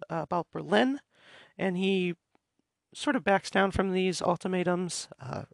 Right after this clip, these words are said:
recognizing that they were a little too much, and he resorts to building a wall around West Berlin, making sure that people from East Berlin and East Germany can't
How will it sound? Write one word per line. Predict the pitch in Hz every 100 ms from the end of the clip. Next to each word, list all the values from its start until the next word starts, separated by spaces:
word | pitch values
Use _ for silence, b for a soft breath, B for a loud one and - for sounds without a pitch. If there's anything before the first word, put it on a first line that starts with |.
| _
recognizing | 190 - 170 170 147 170
that | 165
they | -
were | 175 175 160 - _
a | 262
little | 330 269
too | - 247
much, | 214 196 - - B B B B B B
and | 214
he | 233
resorts | 214 185 220 -
to | -
building | 151 190 180 175 -
a | 165
wall | 175 180 175 -
around | 165 165 170 165 156 -
West | 175 170 - -
Berlin, | 165 165 160 160 165 - b b b
making | 262 220 226
sure | 240
that | 190 180
people | 196 196 202 214 -
from | - - 196 180
East | 262 247 -
Berlin | 226 208 208 208
and | - 165 160
East | 156 - -
Germany | 240 226 214 214 - b b b -
can't | 269 247